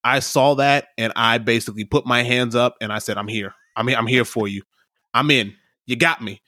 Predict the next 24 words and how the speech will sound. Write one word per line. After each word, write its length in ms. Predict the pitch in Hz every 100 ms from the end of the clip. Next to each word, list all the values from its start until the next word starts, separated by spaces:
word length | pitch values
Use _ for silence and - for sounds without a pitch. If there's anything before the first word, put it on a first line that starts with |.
| _ _
You 100 | 120
got 280 | 117 151 190
me 120 | 185
with 160 | 165 127
Godzilla 480 | 147 170 156 156 -
punching 300 | 165 156 165
Kong. 320 | 165 151 151
I 60 | 156
mean, 180 | 160 151
uh, 120 | 147 123
with 180 | 139 135
Kong 280 | 156 160 156
punching 300 | 170 151 135
Godzilla 300 | 135 160 160
in 60 | 151
the 40 |
face. 240 | 135 135 -
Godzilla's 460 | 202 170 196 165
hands, 320 | - 165 165 127
his 240 | 135 147 139
arms 260 | 156 139
are 80 | 113
so 300 | - 139 156
small. 640 | - - 143 117 - -